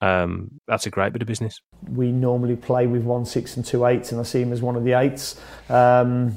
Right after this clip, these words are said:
Speaker 2: you know, there's times where we've played with two sixes and a ten, and he can certainly do the ten role as well.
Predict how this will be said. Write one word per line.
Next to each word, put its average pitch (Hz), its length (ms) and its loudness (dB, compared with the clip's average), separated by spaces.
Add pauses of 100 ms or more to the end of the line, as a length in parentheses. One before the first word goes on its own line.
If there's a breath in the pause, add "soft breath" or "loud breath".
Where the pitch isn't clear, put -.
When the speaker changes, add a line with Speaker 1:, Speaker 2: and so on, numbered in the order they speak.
Speaker 2:
you 127 120 -2
know, 123 340 2
there's 123 140 -2
times 127 360 0
where 123 140 4
we've 123 160 0
played 123 240 2
with 120 140 -4
two 131 340 2 (240 loud breath)
sixes 131 480 -2
and 131 140 2
a 127 40 0
ten, 135 320 2
and 123 80 0
he 120 80 -2
can 123 120 -4
certainly 127 340 -4
do 131 160 0
the 120 100 -4
ten 135 280 0
role 131 240 2
as 123 140 -6
well. 135 360 6